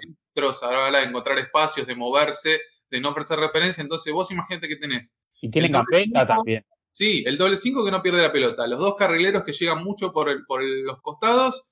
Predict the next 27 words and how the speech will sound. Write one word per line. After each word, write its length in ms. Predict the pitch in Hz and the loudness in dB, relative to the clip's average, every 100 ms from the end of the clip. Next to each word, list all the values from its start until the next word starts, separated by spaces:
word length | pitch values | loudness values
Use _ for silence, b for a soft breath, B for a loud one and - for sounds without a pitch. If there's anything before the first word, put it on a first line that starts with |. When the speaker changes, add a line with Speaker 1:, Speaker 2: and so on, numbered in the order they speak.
| _ | _
Speaker 1:
dos 240 | _ 196 208 | _ -2 0
futbolistas 500 | 196 170 180 170 156 | 2 2 0 -2 0
fantasma 560 | 143 143 180 185 175 | -2 2 0 2 0
que 100 | 139 | -2
se 120 | 135 135 | -4 -6
mueven 320 | 151 160 147 | -4 -2 -4
entre 240 | 131 131 | -6 -4
el, 160 | 131 131 | -4 -4
entre 300 | 131 123 131 | -8 -6 -6
el 100 | 127 | -4
mediocampo 500 | 131 131 170 175 170 | -4 -2 0 0 -2
y 60 | |
centrales, 680 | 147 143 180 220 233 226 - | -8 -8 -2 2 2 0 -4
y 140 | 147 151 | -4 -2
un 200 | 185 180 | 0 -2
nueve 460 | 202 233 233 220 - | 0 4 4 4 0
que 100 | 143 | -4
no 120 | 170 | -4
te 100 | 160 | -6
pierde 240 | 180 175 | -4 -4
una 180 | 165 143 | -4 -6
sola 360 | - 190 196 147 | -4 0 0 2
pelota 360 | 147 175 170 | -2 -2 -4
cuando 220 | 135 123 | -4 -6
recibe 340 | 127 120 151 143 | -6 -8 -6 -4
de 80 | 123 | -4
espaldas. 600 | - 123 117 113 - | -2 -2 -2 -8 -20